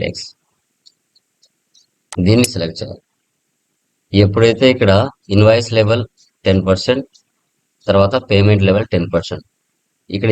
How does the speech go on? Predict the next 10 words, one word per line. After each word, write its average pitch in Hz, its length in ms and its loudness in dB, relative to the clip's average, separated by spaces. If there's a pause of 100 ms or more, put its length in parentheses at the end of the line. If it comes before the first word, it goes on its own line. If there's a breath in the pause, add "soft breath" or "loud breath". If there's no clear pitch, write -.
ఎప్పుడైతే 117 400 0
ఇవి 113 200 0
తీసుకుంటాయో 107 640 0 (600)
అప్పుడు 107 260 2 (220)
టీడీఎస్ 110 500 2
కరెక్ట్గా 98 380 -2 (840)
మనకు 101 260 2 (360)
జనరేట్ 104 340 2
అయిందని 92 260 0
అర్థం. - 240 -8